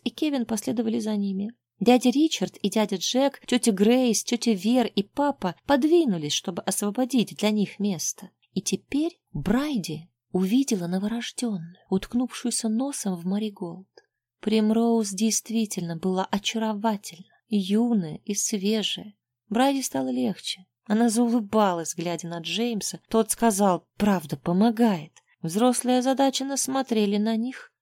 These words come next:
все, кроме матери. Эви попросила дочь привести скакуна. Зайдя в его стойло, Брайди взяла поводок и привела старого жеребца в ясли. Скакун выглядел равнодушным.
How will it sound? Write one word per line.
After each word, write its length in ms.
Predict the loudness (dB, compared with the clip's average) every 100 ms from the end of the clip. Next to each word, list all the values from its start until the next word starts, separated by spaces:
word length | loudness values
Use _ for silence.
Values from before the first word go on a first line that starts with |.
| _
все, 360 | -4 2 2
кроме 280 | 2 0 0
матери. 640 | 0 -2 -4 -6 -12 -12 -18 _ _
Эви 300 | 2 4 4
попросила 600 | 2 0 0 0 0 0
дочь 400 | 2 2 2 0
привести 480 | -2 -2 0 -2 -2
скакуна. 560 | -4 -6 -12 -10 -10 -12 -20 _ _
Зайдя 460 | 0 4 6 6 4
в 40 |
его 260 | 4 2 0
стойло, 680 | -2 -2 0 2 2 0 -2 _
Брайди 560 | 0 2 4 4 2 0
взяла 400 | 2 2 2 0
поводок 600 | -2 -2 -2 -2 -4 -4
и 80 | -4
привела 720 | -2 -4 -2 -2 0 0 0
старого 480 | 0 0 0 0 -2
жеребца 680 | -4 -4 -6 -8 -4 -2 -2
в 40 |
ясли. 720 | -4 -4 -4 -4 -8 -12 -20 _ _ _
Скакун 560 | -10 -4 -4 -2 -2 0
выглядел 420 | 0 0 0 2
равнодушным. 1000 | 2 2 0 -2 -4 -6 -10 -8 -8 -8